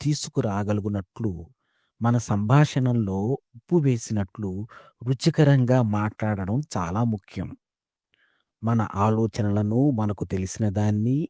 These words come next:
ఇతరులతో పంచుకునేటప్పుడు కృపాసహితంగానూ ప్రోత్సాహకరంగానూ మాట్లాడాలి. అపోస్తలుల కార్యములు పదిహేడవ అధ్యాయంలో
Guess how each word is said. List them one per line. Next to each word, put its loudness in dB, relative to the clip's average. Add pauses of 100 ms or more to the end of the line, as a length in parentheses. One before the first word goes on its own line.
(120)
ఇతరులతో 0
పంచుకునేటప్పుడు -2 (580)
కృపాసహితంగానూ 2
ప్రోత్సాహకరంగానూ -2
మాట్లాడాలి. -8 (1000)
అపోస్తలుల 4
కార్యములు 0
పదిహేడవ -2
అధ్యాయంలో -6